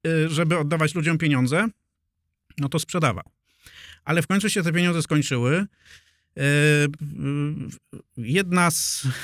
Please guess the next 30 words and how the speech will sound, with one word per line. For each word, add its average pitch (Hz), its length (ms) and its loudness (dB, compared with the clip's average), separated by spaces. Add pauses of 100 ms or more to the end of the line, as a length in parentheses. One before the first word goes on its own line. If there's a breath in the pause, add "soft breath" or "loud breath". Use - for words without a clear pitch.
(120)
e, 151 220 4
firm 170 460 4 (260)
ratingowych, 156 680 2
organizacji 151 540 2
ratingowych 151 500 0
obniżyła, 143 680 2 (180 loud breath)
e, 135 180 0
rating 131 360 0
temu 131 160 0
bankowi. 139 680 -2
Jak 160 200 2
ludzie 180 220 0
się 170 120 0
o 160 40 -2
tym 165 120 0
dowiedzieli, 151 460 2
to 151 100 -4
się 151 120 -2
rzucili 143 320 -4
do 135 120 -2
kas. - 280 -4
No 339 100 -8
i 294 80 2
mieliśmy 226 440 0
po 190 100 -4
prostu 180 280 -2
klasyczny 165 420 0
run 156 200 2
na 131 120 2
bank. 165 320 0